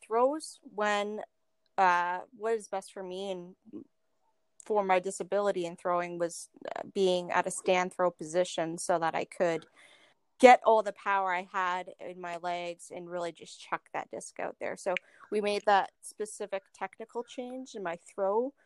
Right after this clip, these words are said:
and understanding that that was just what was best for my, my body and throwing the best I could. But then the lifting also increased. So I went from doing a,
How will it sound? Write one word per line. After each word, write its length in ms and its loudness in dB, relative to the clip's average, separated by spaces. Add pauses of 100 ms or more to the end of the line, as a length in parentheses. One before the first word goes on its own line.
(260)
and 340 -4
understanding 580 -2
that 220 2
that 180 2
was 100 -12
just 260 -12
what 160 -6
was 160 -10
best 380 -4
for 580 -2
my, 640 -2
my 200 -2
body 400 0
and 180 -8
throwing 500 -4
the 80 -16
best 240 -4
I 80 -2
could. 300 2 (100)
But 140 0
then 280 0
the 100 2
lifting 440 2
also 360 -2
increased. 720 -10 (440)
So 460 4
I 100 4
went 220 2
from 420 0
doing 480 -4
a, 500 -4